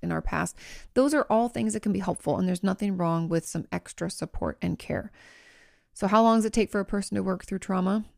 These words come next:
Unfortunately, it takes however long it takes. And I know that's a fucking horrible answer, but it does get better, okay? I think it's really that first year in my mind,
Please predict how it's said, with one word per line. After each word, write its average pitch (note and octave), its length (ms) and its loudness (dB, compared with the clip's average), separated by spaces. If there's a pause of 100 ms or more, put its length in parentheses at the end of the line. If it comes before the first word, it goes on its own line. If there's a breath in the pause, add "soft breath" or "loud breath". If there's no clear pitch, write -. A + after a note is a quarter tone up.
(160)
Unfortunately, F#3 880 0 (340)
it - 140 -8
takes - 240 -8
however F#3 280 -2
long F#3 160 0
it - 120 -8
takes. - 480 -8
And G#3+ 100 -8
I - 40 -8
know C4+ 120 -10
that's - 180 -12
a F#3+ 60 -12
fucking - 340 -8
horrible A#3+ 360 -2
answer, A#3 400 2 (340 loud breath)
but G3+ 180 6
it - 220 -4
does F3 300 2
get - 260 -2
better, C#3+ 400 0 (200)
okay? F3 460 2
I F#3 120 2
think G#3+ 180 0
it's G#3 160 -2
really G3 280 4
that F3+ 180 0
first - 340 -2
year E3 380 2
in F#3 160 0
my F#3 160 2
mind, G3 340 2